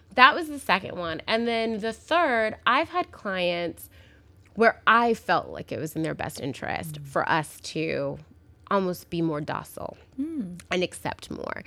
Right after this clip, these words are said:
Speaker 2: To be the puppy with the belly up.
Speaker 1: Yeah, and, and I like, I liken it to that because I think litigation is chess, not checkers. I do think you need a war chest, but I
Speaker 2: Yeah.
Speaker 1: also think you need to have an emotional bandwidth that a lot of people do not have. You
Speaker 2: Yeah.
Speaker 1: need to be first hurt, then angry.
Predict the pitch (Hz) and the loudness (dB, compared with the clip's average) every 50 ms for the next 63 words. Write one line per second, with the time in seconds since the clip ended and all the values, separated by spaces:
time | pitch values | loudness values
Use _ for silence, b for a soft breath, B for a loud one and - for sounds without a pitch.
0 | - - - 214 - 202 196 180 196 - - 185 170 - 180 175 185 185 202 214 | -8 -6 -4 -4 0 0 0 0 0 0 0 0 0 0 -2 -4 -4 -4 -2 0
1 | 254 294 311 - - - 233 233 269 311 339 359 320 262 214 - - 254 269 269 | 0 0 0 -2 -2 0 2 4 6 10 12 12 12 12 12 10 10 8 8 8
2 | - 254 277 262 254 247 247 - - - - - 180 202 214 226 247 262 302 294 | 8 6 6 6 6 6 6 4 0 -12 -16 -10 -6 0 6 10 10 10 10 10
3 | - - - - - - 220 226 220 233 247 269 359 403 - - 311 254 - - | 6 0 -16 -4 2 4 6 6 8 8 10 10 10 10 8 6 6 6 6 4
4 | 208 185 175 151 147 151 - - 185 - - - 185 175 170 165 - - 180 - | 2 0 2 2 2 2 0 -2 -4 -6 -4 -2 0 0 0 0 -2 -2 0 0
5 | 208 - 123 151 202 190 - 113 175 - - 226 220 - - - - 160 180 190 | 0 2 2 2 0 2 2 2 2 4 4 4 4 4 2 2 4 4 4 2
6 | - - 175 - - - - 143 - - - - 208 247 - - - - - - | 2 2 2 2 2 2 0 -2 0 0 2 0 2 0 -2 -6 -12 -18 -20 -20
7 | - - - - - - - - - 196 180 - 220 226 285 302 262 226 196 - | -20 -20 -20 -20 -20 -20 -10 -4 -2 -2 0 2 2 2 2 4 2 2 2 0
8 | 190 180 165 160 160 160 147 147 147 - - - - - - - - - - - | -2 -2 -2 -2 -2 -2 -4 -4 -4 -6 -6 -8 -8 -6 -6 -6 -8 -10 -10 -4
9 | - - 214 208 170 185 214 220 220 247 233 196 202 180 - 208 208 196 - 202 | 0 2 4 4 6 6 4 4 4 2 -2 -2 -4 -6 -4 -4 -4 -4 -4 -4
10 | 170 175 170 165 170 165 160 160 165 160 - - 165 156 - 139 143 135 - - | -4 -2 -2 0 0 0 0 0 -2 -2 -2 -2 -2 0 0 0 0 -2 -4 -6
11 | - - - - - 170 156 160 156 151 - - 156 - - 160 156 - - - | -4 -2 0 0 2 2 4 4 4 4 2 0 -2 0 0 -2 -2 -2 -2 -2
12 | - - 180 180 - - - 175 180 220 233 220 196 214 233 233 233 - - - | -2 -2 -2 0 0 0 0 2 2 2 2 4 4 4 4 2 2 0 -2 -2
13 | 220 180 208 196 190 180 180 175 b b b b b b b b - - - - | -2 0 2 2 4 4 2 0 b b b b b b b b -20 -6 2 4
14 | 220 220 254 - - - - - 180 165 165 - - - - 190 180 170 - - | 4 6 4 2 -2 -6 -2 2 2 2 2 0 -6 0 2 4 4 4 4 2
15 | 156 151 147 - 101 95 92 - 208 208 | 0 0 0 2 2 2 2 2 0 -4